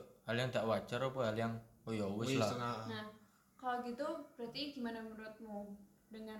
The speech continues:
Speaker 3: aku yang aku memilih untuk, eh, ngerokok, eh, aku
Speaker 1: Hmm.
Speaker 3: memilih untuk ini, memilih,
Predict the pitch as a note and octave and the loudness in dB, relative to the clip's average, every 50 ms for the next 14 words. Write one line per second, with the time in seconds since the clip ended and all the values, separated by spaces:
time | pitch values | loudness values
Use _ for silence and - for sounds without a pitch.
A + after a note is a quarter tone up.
0 | G3 - G#3 G3+ - - G#3+ A#3 B3+ B3+ A#3 A3 G#3+ G#3+ A#3+ C4 C4 - - - | -10 -10 -10 -12 -12 -10 -8 -6 -4 -4 -4 -4 -6 -6 -6 -8 -8 -12 -16 -20
1 | - - - _ _ _ - A3 G#3 B3 B3+ C4 B3 A#3+ A#3+ A#3 A3+ A3+ A#3 A#3 | -20 -20 -20 _ _ _ -20 -16 -12 -10 -8 -6 -4 -4 -4 -4 -4 -4 -4 -4
2 | A#3 A#3 - A3+ A3+ A3+ A3 G#3+ A3 A3 A3 A3 - - - _ - - - G#3+ | -4 -4 -6 -8 -10 -12 -12 -12 -12 -12 -12 -14 -16 -20 -20 _ -20 -20 -14 -12
3 | G3+ G3+ G#3 G#3 G#3 G3+ G3 G3 F#3 F#3+ G3+ G#3 G3+ G3+ G3+ - A3 A3+ A#3 A#3 | -12 -10 -10 -10 -10 -8 -8 -8 -8 -8 -8 -8 -8 -8 -10 -6 -2 0 2 4
4 | A#3 - - - - - G3+ G3 F#3+ F#3+ F#3+ G3 G3+ A3 G#3+ G#3 G3+ G3 - G#3+ | 4 2 0 -2 -8 -10 -8 -6 -6 -6 -6 -6 -4 -2 -2 0 0 -2 -2 -4
5 | G#3+ A3 A3+ A3 G#3+ G#3+ G#3 G3+ - - G3+ G#3 G#3 A3 A#3 A#3 A3+ G#3+ G3+ G#3 | -6 -8 -8 -8 -8 -8 -10 -10 -10 -10 -8 -8 -6 -4 -4 -4 -4 -4 -4 -4
6 | G#3 G3+ G#3 G#3 G#3 G#3 | -4 -4 -4 -4 -8 -12